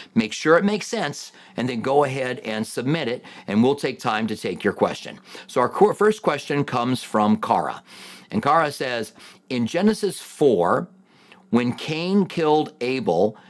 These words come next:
did God make Cain an escape person, an escape person who will set out in the wilderness to take the sins?"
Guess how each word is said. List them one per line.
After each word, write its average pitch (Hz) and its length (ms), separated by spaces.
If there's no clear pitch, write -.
did 123 160
God 135 320
make 143 300
Cain 120 500
an 110 160
escape 147 720
person, 156 680
an 92 100
escape 147 500
person 107 520
who - 120
will 107 160
set 139 320
out 139 240
in 120 140
the 107 80
wilderness 110 720
to - 100
take 127 460
the 110 160
sins?" - 640